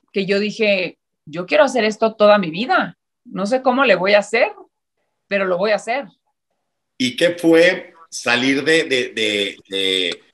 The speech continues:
Speaker 2: de esa ciudad de provincia, de Mexicali? ¿Qué fue salir de ahí a la gran ciudad? ¿Cómo te adaptaste?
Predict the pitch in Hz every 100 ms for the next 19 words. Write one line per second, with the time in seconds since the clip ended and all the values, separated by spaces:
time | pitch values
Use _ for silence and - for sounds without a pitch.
0 | _ _ 101 104 127 131 131 135 135 135
1 | 131 131 139 123 101 - - 127 131 131
2 | 135 - 139 135 139 - - 113 113 120
3 | 127 131 - 104 98 98 107 110 - 123
4 | 123 120 - 135 139 - 117 117 - 147
5 | 160 - 180 190